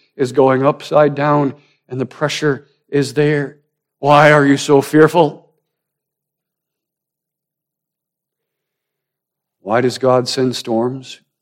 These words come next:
He sends storms to show us that we're afraid of storms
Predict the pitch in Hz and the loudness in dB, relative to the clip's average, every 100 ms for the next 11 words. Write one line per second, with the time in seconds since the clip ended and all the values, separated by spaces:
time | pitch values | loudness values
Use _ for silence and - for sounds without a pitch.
0 | _ _ _ _ _ _ _ _ _ _ | _ _ _ _ _ _ _ _ _ _
1 | _ _ _ _ _ _ _ _ _ _ | _ _ _ _ _ _ _ _ _ _
2 | _ _ _ _ _ _ _ - - 117 | _ _ _ _ _ _ _ -14 -6 -4
3 | 113 101 - 120 117 107 - 101 - 117 | -4 -6 -4 -2 -2 -4 -10 -16 -6 -2
4 | 113 107 - - 104 107 104 - 117 127 | -2 -4 -10 -16 -12 -8 -8 -6 -2 -2
5 | 113 - - 80 76 73 _ _ | -4 -10 -16 -18 -20 _ _ _